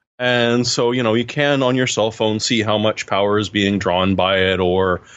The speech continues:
randomly turn the lights on and off on a program cycle and such. But a couple of researchers said, "Yeah, it's probably insecure," and they connected to it and bounced onto a Wi-Fi and started playing around with the guy's Roku.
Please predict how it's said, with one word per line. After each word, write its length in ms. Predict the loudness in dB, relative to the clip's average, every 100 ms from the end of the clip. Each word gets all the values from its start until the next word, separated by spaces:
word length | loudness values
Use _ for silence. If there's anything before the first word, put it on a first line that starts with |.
| -20 -6
randomly 420 | -2 0 0 0
turn 320 | -2 -2 0 2
the 140 | 2
lights 280 | 0 -2 0
on 180 | 0 2
and 100 | 2
off 320 | 0 0 -2
on 100 | 0
a 200 | 0 0
program 500 | 0 -2 0 -2 -2
cycle 480 | -2 -2 0 0 0
and 100 | 0
such. 440 | 0 -2 0 -4 -6 -20 -20 -20 -20 _ _
But 540 | -4 -2 0 0 -2 -6 _ _ _ _
a 80 | -8
couple 340 | -4 -2 0
of 60 | 0
researchers 680 | 0 -2 -2 -2 0 0 0
said, 240 | -2 -2
"Yeah, 260 | 0 0 0
it's 260 | 0 -2
probably 380 | -4 -2 0 0
insecure," 800 | -2 -4 -8 -6 -2 0 0 2
and 280 | 2 2 0
they 120 | 0
connected 540 | -2 -2 -2 -2 -4 -2
to 300 | -2 0 2
it 220 | 0 0
and 240 | 0 0 2
bounced 320 | 0 -2 -2
onto 160 | 0 2
a 20 |
Wi-Fi 920 | 2 2 0 -2 -2 0 0 2 0
and 200 | 0 0 -2
started 360 | -2 -2 -2
playing 320 | -2 0 2
around 220 | 2 2 0
with 120 | 0
the 60 |
guy's 300 | 0 0 0
Roku. 720 | -2 -2 -4 -2 0 2 0